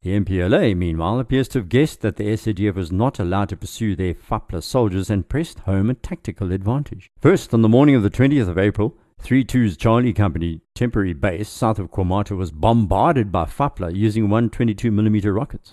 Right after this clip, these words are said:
Colonel Ferreira made another forlorn radio request for permission to follow up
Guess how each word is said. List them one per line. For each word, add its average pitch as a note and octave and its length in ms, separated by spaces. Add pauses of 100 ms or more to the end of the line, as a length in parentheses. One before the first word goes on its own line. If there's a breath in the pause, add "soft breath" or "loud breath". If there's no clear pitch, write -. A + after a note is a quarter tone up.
(160)
Colonel F#2+ 360
Ferreira F2+ 480
made A2 240
another G#2+ 320
forlorn G#2+ 560
radio G#2 380
request F2+ 500
for G2 160
permission F#2+ 420
to F#2 120
follow F2 280
up - 240